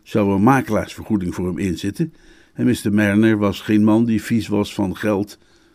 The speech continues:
ook in kleinere hoeveelheden. Er was een vleugje hoop in zijn troosteloosheid vanmorgen, als het eerste blauwe plekje aan de hemel na een natte dag. Hij had erover nagedacht en was tot de conclusie gekomen dat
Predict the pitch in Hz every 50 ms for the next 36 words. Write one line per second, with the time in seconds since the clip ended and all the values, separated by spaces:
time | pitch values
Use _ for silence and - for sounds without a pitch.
0 | _ - - 110 107 - 113 110 113 107 - 147 139 101 92 87 80 82 85 87
1 | 90 87 - - 87 85 85 92 90 82 80 - - _ _ _ _ _ _ _
2 | _ _ _ _ _ _ _ _ _ _ _ _ _ _ _ _ _ _ _ _
3 | _ _ _ - 123 120 123 127 123 - - 127 120 117 - 98 95 127 131 120
4 | - - 120 101 90 143 160 127 101 - - - - _ - - 110 104 95 107
5 | 98 90 - 98 98 95 95 - - 101 101 104 104 98 98 - 98 90 - -
6 | 101 98 101 107 98 90 87 - - - - _ _ _ _ _ _ _ _ _
7 | _ - - 98 - 107 95 - - 131 120 110 - - 120 101 117 123 113 110
8 | 107 107 107 - - 113 98 - - 139 - 113 107 107 98 107 113 117 110 107
9 | 107 107 107 104 104 101 104 117 113 - - 104 87 - 113 95 - - - -
10 | - _ _ _ _ _ _ _ _ _ _ _ _ _ _ _ _ _ - 110
11 | 110 117 113 - 120 117 117 113 101 104 101 104 107 127 131 127 - 110 101 110
12 | 120 151 165 - - - _ _ _ _ _ _ _ _ _ - 110 107 113 104
13 | - - 120 101 - - - 110 104 101 - 156 165 143 - 139 - 135 123 -
14 | 131 120 131 135 131 - 117 113